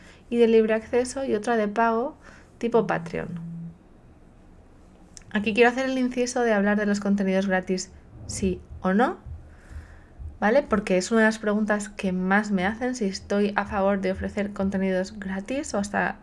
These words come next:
en qué momento dar el salto a ofrecer conte-, de, el ofrecer contenido gratis a cobrar por tus contenidos, si es un modelo como el que te he hablado, el de Patreon, en el que te suscribes y puedes ver contenidos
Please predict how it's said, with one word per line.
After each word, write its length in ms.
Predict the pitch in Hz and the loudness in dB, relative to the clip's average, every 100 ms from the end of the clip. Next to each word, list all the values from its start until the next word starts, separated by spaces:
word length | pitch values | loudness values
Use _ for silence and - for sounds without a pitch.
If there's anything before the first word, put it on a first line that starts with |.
| - - | -8 -2
en 240 | 185 180 - | -2 -2 -4
qué 160 | 233 240 | 0 2
momento 720 | 214 208 233 247 226 185 - - - - - - | 4 2 2 -2 -2 -4 -6 -16 -20 -20 -10 0
dar 160 | 190 | 4
el 160 | 190 190 | 4 0
salto 400 | 202 190 196 185 | -2 -2 0 -2
a 400 | - 180 170 - | -2 -2 -4 -4
ofrecer 600 | 190 185 180 - 196 196 | -6 -4 -6 0 -2 0
conte-, 320 | 185 185 190 | -2 -2 -4
de, 460 | 190 180 175 175 185 - - - | -4 -4 -2 -4 -8 -16 -20 -14
el 180 | 180 175 | -10 -8
ofrecer 360 | 175 180 180 190 | -6 -4 -2 2
contenido 400 | 202 196 190 190 | 4 4 4 2
gratis 440 | 185 180 180 - - | 0 -2 -6 -6 -6
a 220 | 175 165 - - | -6 -6 -10 -2
cobrar 580 | 185 180 175 214 269 | -2 0 2 0 0
por 140 | 220 208 | -6 -6
tus 180 | 196 - | -8 -4
contenidos, 640 | 185 180 180 208 262 - - - - | -4 -2 -2 0 -2 -4 -18 -20 -14
si 100 | - | -2
es 80 | 202 | 4
un 60 | 202 | 6
modelo 320 | 180 180 180 | 6 2 0
como 160 | 175 | -2
el 60 | 170 | -4
que 100 | 170 | -6
te 100 | 170 | -6
he 20 | |
hablado, 280 | 165 175 240 | -4 0 0
el 100 | 254 | 0
de 80 | 190 | -2
Patreon, 380 | 175 170 247 269 | -2 -2 -2 0
en 100 | 208 | -2
el 120 | 190 | -2
que 100 | 175 | -6
te 160 | - | -8
suscribes 560 | 175 180 - 196 180 185 | -8 -8 -4 -2 0 -2
y 20 | |
puedes 240 | 185 185 180 | 0 0 0
ver 140 | 185 | -4
contenidos 560 | 180 180 175 170 180 | -4 -2 -2 -4 -6